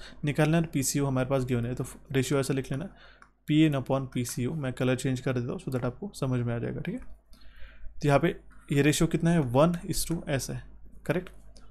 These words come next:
one is to S है। तो आपको रोटर इनपुट निकालना है, पी इन, तो पीसीयू को यहाँ पे, यहाँ पे लेके जाओ, ठीक है। पीसीयू कितना है हमारा, फ़ाइव हंड्रेड upon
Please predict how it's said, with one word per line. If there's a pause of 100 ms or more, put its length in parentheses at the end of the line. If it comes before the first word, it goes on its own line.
one
is
to
S
है। (460)
तो
आपको
रोटर
इनपुट
निकालना
है, (100)
पी
इन, (420)
तो
पीसीयू
को
यहाँ
पे,
यहाँ
पे
लेके
जाओ, (220)
ठीक
है। (380)
पीसीयू
कितना
है
हमारा,
फ़ाइव
हंड्रेड (240)
upon